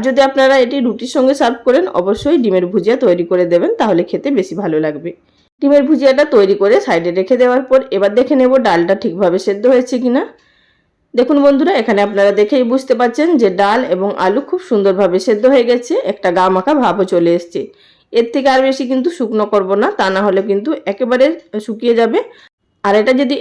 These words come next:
এই অবস্থায় রেখে দেওয়া হয়, তাহলে কিন্তু ঠান্ডা হয়ে যাওয়ার পর এমনি শুকনো হবে। এর থেকে আর বেশি শুকনো করার প্রয়োজন নেই। এই পর্যায়ে আমি এর মধ্যে দিয়ে দিলাম তৈরি করে রাখা ডিমের ভুজিয়া। দিয়ে দেওয়ার পর আবারও নাড়াচাড়া করে ভালোভাবে মিশিয়ে নেব।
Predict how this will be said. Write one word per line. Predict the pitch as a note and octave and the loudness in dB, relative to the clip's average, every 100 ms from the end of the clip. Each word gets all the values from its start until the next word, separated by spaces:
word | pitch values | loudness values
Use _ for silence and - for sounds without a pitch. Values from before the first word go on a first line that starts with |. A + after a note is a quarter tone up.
| G3 | 4
এই | G3+ | 4
অবস্থায় | G3 G#3 A3+ | 2 0 2
রেখে | G#3+ G3 G3 | 2 2 2
দেওয়া | G3+ G3+ | 2 2
হয়, | B3 A4 | 0 0
তাহলে | B3+ F3+ | 0 0
কিন্তু | F#3 F#3 E4+ | 0 0 -2
ঠান্ডা | B3 F#3+ F#3 | -2 -2 2
হয়ে | G#3+ F3 | 2 4
যাওয়ার | F#3+ F#3 | 4 2
পর | E4 B4 | 0 0
এমনি | G3 F3+ F3+ | -2 -2 -4
শুকনো | G3 D#3+ E3 | -6 -6 -6
হবে। | E3 E3 - _ _ _ _ | -4 -6 -10 _ _ _ _
এর | G#3+ A3 | -4 -2
থেকে | C4 | 2
আর | C4 | 2
বেশি | B3+ C#4+ | 2 2
শুকনো | G4+ A#3+ G3+ | 0 0 -2
করার | F#3+ F3+ F3 | 2 2 2
প্রয়োজন | F#3 F3 E3+ F3 E3+ | 2 2 2 -2 -2
নেই। | F3+ - | -6 -10
এই | - A#3+ | -4 0
পর্যায়ে | C4 B3 C4+ | 2 4 4
আমি | C4 C4+ | 4 2
এর | G3 | 2
মধ্যে | F#3 F#3 G3 | 2 2 0
দিয়ে | F#3 F#3 | 2 0
দিলাম | F#3 G3 E4+ - - _ _ - | 2 0 0 -4 -16 _ _ 0
তৈরি | A#3 G#3 | 0 2
করে | G#3+ G3+ | 0 2
রাখা | G3 F#3+ C4+ | 2 2 2
ডিমের | B3+ F3+ F3 | 2 2 0
ভুজিয়া। | E3+ F3 F3 - - _ _ _ - | 0 -2 -2 -4 -10 _ _ _ -2
দিয়ে | B3 | 2
দেওয়ার | B3 C4+ C4 | 4 4 4
পর | D4 D4 | 2 0
আবারও | - F#3 G3 | 2 0 0
নাড়াচাড়া | G3 F#3 F#3 F3+ | 0 0 0 -2
করে | F3+ G#3 | 0 0
ভালোভাবে | D#4 A#3 F3+ G#3+ F3+ | 0 2 0 0 0
মিশিয়ে | F3+ G3+ B3 | 0 -2 0
নেব। | A#3 A3+ | 0 0